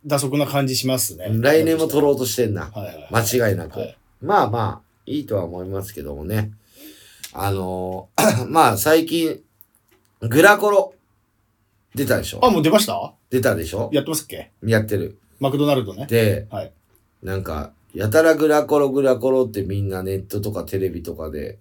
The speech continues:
Speaker 2: いろいろ、ラジオとかもいろいろ言ってんすよ。
Speaker 1: はい。言ってる。そうだ、言ってました。
Speaker 2: ラジオでも言ってたのよ。
Speaker 1: ええ。
Speaker 2: グラコロ、グラコロって。
Speaker 1: はい。
Speaker 2: 気になっちゃって。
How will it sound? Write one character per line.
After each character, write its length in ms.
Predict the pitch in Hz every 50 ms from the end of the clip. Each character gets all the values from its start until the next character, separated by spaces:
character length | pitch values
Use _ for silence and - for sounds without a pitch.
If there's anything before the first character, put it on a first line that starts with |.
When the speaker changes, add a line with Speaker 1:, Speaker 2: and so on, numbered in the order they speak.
| _ _
Speaker 2:
い 80 | - 92
ろ 140 | 95 92 90
い 40 |
ろ、 240 | 87 90 90 - - - -
ラ 160 | 104 104 98
ジ 140 | 82 76 80
オ 100 | 82 78
と 140 | 76 78 73
か 100 | 73 73
も 220 | - 123 85 76
い 60 | 87
ろ 120 | 87 95 95
い 40 |
ろ 80 | 90 92
言 120 | 92 95
っ 20 | 98
て 180 | - - 160 151
ん 80 | 120
す 160 | 107 107 104 -
よ。 80 | -
Speaker 1:
は 60 | 135
い。 20 | 135
言 60 | -
っ 40 | -
て 100 | 202 208
る。 220 | 202 208 202 196 202
そ 160 | - - 185 160
う 20 |
だ、 80 | 131 117
言 100 | 117 123
っ 20 |
て 120 | 120 -
ま 140 | - 208 -
し 60 | -
た。 60 | 139 131
Speaker 2:
ラ 40 |
ジ 60 | 110 101
オ 20 |
で 0 |
も 60 | 90
言 120 | 95 95 92
っ 20 |
て 80 | - -
た 140 | - 143 127
の 100 | 98 80
よ。 80 | 71 -
Speaker 1:
え 40 | 131
え。 240 | 120 107 85 - - _ _ _ _ _ _ _ _ _ _ _ _
Speaker 2:
グ 100 | - 104
ラ 140 | 101 98 90
コ 100 | 90 95
ロ、 120 | 92 90
グ 120 | 90 92 101
ラ 140 | 104 101 98
コ 120 | - 92
ロ 120 | 90 87
っ 60 | 82 80
て。 140 | - -
Speaker 1:
は 140 | 120 113 98
い。 100 | - - _ _ _ _ _ _ _ _ -
Speaker 2:
気 160 | - 135 160
に 180 | 175 190 202 202
な 120 | 190 185
っ 40 | -
ち 100 | - -
ゃ 60 | 78
っ 20 | -
て。 300 | - - 107 104 -